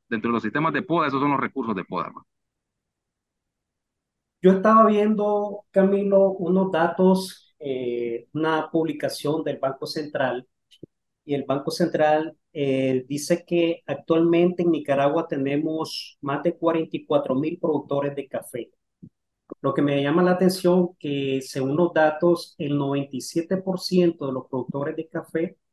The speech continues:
Speaker 2: son pequeños. Estamos hablando productores de una hectárea hasta quince hectáreas.
Speaker 1: Sí.
Speaker 2: Según lo que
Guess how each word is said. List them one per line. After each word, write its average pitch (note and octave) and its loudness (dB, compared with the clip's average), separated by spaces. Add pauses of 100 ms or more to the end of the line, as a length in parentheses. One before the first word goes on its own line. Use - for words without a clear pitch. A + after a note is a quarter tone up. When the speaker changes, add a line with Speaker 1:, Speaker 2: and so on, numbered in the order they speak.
(140)
Speaker 2:
son C#3+ -2
pequeños. E3 0
Estamos D3 -6
hablando D#3 -2
productores D3 -4 (520)
de C3+ -2
una C#3 0
hectárea D3+ -2 (280)
hasta - -6
quince F3 4
hectáreas. C3+ -2 (1300)
Speaker 1:
Sí. C3 2
Speaker 2:
Según E3+ 8
lo A3+ 4
que G#3+ 2